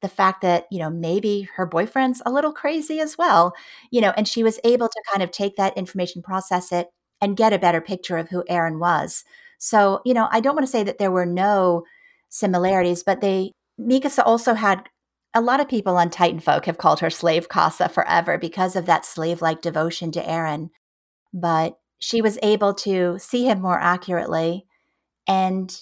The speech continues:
make the ter-, determination there. And not only that, but that Ackerman power,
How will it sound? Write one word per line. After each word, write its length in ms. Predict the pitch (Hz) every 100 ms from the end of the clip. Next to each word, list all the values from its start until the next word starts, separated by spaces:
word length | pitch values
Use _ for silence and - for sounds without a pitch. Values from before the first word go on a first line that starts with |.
| _ _ _ _ _ 240
make 260 | 220 226
the 60 | 240
ter-, 180 | 240 240
determination 680 | 226 240 240 233 302 - 165
there. 340 | 160 156 180 -
And 100 | 226
not 160 | 254 330
only 200 | 311 208
that, 180 | 226 240
but 120 | 196
that 260 | 185 185 -
Ackerman 440 | 208 220 202 202
power, 420 | 214 269 226 185